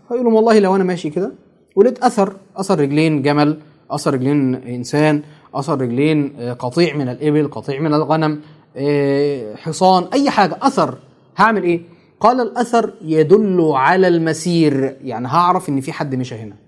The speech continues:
هعرف إن ده كان جمل، لا ده كان إنسان، لا ده كان حصان، ده كان كذا. هيعرف منين؟ الأثر يدل على المسير. "والبعرة تدل على البعير"، البعرة اللي هي روث الإيه؟ البعير. فما بيقول لما بمشي كده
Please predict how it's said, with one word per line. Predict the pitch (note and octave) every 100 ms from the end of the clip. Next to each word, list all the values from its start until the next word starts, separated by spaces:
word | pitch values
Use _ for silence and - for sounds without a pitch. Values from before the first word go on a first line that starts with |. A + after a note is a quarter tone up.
| _ _
هعرف | C3 D3+ D3
إن |
ده | C#3+
كان | D3 C3+
جمل، | C3 C3+ A2+ A2 _ _ C3
لا | C3+
ده | C#3
كان | C#3+
إنسان، | C3+ B2+ C#3 C3+ A#2 G#2 _ _ -
لا | C3 D#3
ده | C#3 D3 D#3
كان | D3+ C#3+ C#3 C3+ C3 B2
حصان، | - C#3+ E3 D3 A#2 G#2
ده | A#2+
كان | D#3 D#3+
كذا. | D3 F#3 C3+ - -
هيعرف | C#3+ F3 F3 D3
منين؟ | D3 E3+ F3 - _
الأثر | B2+ B2 E3+ E3 F#3 G3 -
يدل | B2+ C3+ D3+
على | B2 B2
المسير. | A#2 G#2+ - G2+ F#2+ _ _ _ -
"والبعرة | D3+ E3 D3 G#3 E3+ F3 F#3 G3
تدل | F#3+ C3+ C#3+ C#3+
على | C#3+ E3+
البعير"، | F3+ F3+ F3 G#3+ F3+ C#3
البعرة | C3 F3+ F#3
اللي | F3 D3+
هي | E3+
روث | D#3 G3+ G3+ G3+ - _ _ B2+
الإيه؟ | C3+ D#3+ F3
البعير. | F3+ F#3+ A3 G3+ D#3+ -
فما | B2+ B2+
بيقول | C3 F3+
لما | F3+ D#3+ F#3+
بمشي | F#3+ -
كده | E3 F#3+